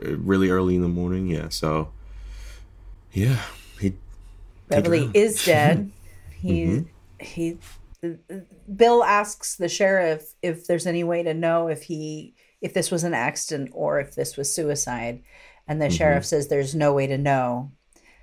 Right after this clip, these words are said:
Speaker 2: But the sheriff assumes that this was suicide, although
Speaker 1: Mm-hmm.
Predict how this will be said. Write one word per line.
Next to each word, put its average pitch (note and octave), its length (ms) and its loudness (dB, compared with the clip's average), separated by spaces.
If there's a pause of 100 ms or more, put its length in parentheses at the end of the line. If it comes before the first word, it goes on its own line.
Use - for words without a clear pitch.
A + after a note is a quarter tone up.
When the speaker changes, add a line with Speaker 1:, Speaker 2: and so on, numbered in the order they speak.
(260)
Speaker 2:
But C#3+ 220 0
the C3+ 120 0
sheriff C3 400 0
assumes C3 460 -4
that C3+ 160 -8
this C3+ 200 -6
was C#3 160 -2
suicide, B2 840 -2
although C#3 440 -4
Speaker 1:
Mm-hmm. E2 280 -2